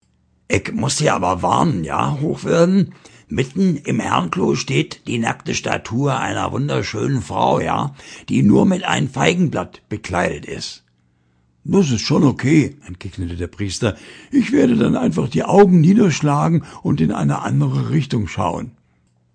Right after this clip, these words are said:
<laughs> Als er sein Geschäft erledigt hatte und wieder zurück in die Bar trat, war er sehr verwundert, dass er dort mit einem riesigen Applaus und gigantischem Jubel begrüßt wurde.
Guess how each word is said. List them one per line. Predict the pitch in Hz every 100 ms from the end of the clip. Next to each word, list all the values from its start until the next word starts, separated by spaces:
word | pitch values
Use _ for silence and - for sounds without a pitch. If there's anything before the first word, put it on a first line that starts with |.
| _
<laughs> | - - - 87 - - 180 - -
Als | 247 113
er | 101
sein | 113 107 101
Geschäft | 107 127 139 139
erledigt | 123 120 143 160 135
hatte | 151 160 165
und | 143 110
wieder | 131 131 113
zurück | 110 104 139 139
in | 120
die | 107 85
Bar | 78 80 98
trat, | 110 127 135 139 - - - - _
war | - 110 156
er | 160 165
sehr | 110 110 117 123
verwundert, | 139 123 147 208 170 110 - - -
dass | 104 110
er | 104
dort | 113 117 117
mit | 123 185
einem | 101 113 113
riesigen | 104 110 127 127 123 117 -
Applaus | 95 - 95 92 110 120
und | 120 95 - - -
gigantischem | 117 113 107 107 104 - 127 113
Jubel | 175 196 170
begrüßt | 113 107 104 107 98 - 101
wurde. | 101 92 90